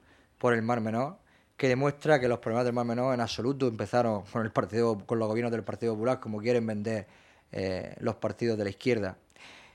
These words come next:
eh, sino que se deben, pues, a una serie de acontecimientos que a lo largo del tiempo se han dado y que han afectado a, a la laguna.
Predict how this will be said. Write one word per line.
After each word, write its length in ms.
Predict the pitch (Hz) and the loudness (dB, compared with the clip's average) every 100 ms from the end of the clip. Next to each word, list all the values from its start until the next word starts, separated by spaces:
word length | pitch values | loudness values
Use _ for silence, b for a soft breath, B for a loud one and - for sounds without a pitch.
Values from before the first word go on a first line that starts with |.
| - | -18
eh, 160 | - - | -16 -10
sino 280 | - 131 131 | -4 0 2
que 120 | 120 | 2
se 120 | 117 | 4
deben, 220 | 127 147 147 | 6 6 6
pues, 140 | 127 | 4
a 20 | |
una 140 | 147 147 | 4 2
serie 160 | 156 | 4
de 60 | 156 | 4
acontecimientos 680 | 147 139 143 160 147 165 165 | 2 -2 0 0 2 -2 -2
que 140 | - | 0
a 40 | |
lo 60 | 113 | 2
largo 220 | 120 135 | 4 4
del 140 | 135 123 | 2 0
tiempo 440 | 147 147 - 147 | -2 -2 -2 -4
se 180 | - 147 | 0 2
han 200 | 147 147 | 4 6
dado 320 | 151 160 170 | 6 6 0
y 160 | 113 113 | -2 0
que 100 | 120 | 0
han 60 | |
afectado 680 | 120 - 110 - 120 123 107 | 0 -2 -6 0 2 2 2
a, 400 | 107 104 101 95 | 0 2 2 0
a 180 | - 104 | -4 -4
la 80 | 104 | -2
laguna. 400 | 101 107 104 95 | 0 -2 -4 -8